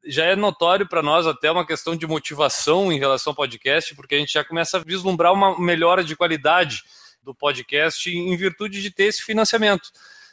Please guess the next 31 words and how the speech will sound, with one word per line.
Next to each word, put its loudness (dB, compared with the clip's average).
Porque 4
sempre 0
foi 2
um, 2
um -2
hobby 2
nosso, -2
a -10
gente -10
fazia -4
isso -10
muito -10
por -14
gosto. -8
Se -4
não 0
tivesse -4
financiamento -4
nenhum, -2
talvez -6
a -4
gente -8
ia -6
continuar -2
fazendo -6
igual, 0
como -8
a -2
gente -6
sempre -10
fala. 0